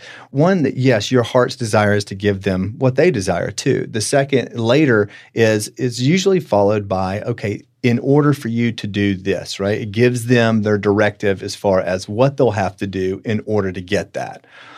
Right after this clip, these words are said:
Another instance, my son, he, he loves candy. Well, we all do. And after dinner at times, instead of a dessert, well, that'll be his dessert. He can have a piece of candy.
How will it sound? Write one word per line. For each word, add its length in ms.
Another 380
instance, 420
my 180
son, 340
he, 160
he 320
loves 440
candy. 480
Well, 260
we 140
all 140
do. 220
And 180
after 260
dinner 320
at 140
times, 420
instead 380
of 100
a 40
dessert, 540
well, 140
that'll 260
be 140
his 180
dessert. 380
He 100
can 140
have 180
a 60
piece 240
of 60
candy. 420